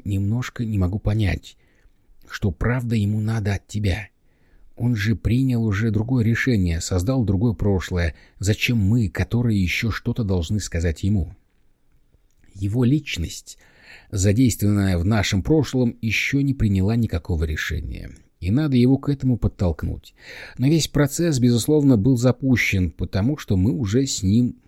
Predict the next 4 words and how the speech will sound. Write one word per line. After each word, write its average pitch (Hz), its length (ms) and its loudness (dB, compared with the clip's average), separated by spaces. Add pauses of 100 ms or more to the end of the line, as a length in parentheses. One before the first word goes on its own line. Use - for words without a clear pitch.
(140)
поговорили". 95 720 -4 (760)
"Когда?" 107 680 2 (480)
заморгал 90 580 4
Саша. - 480 -6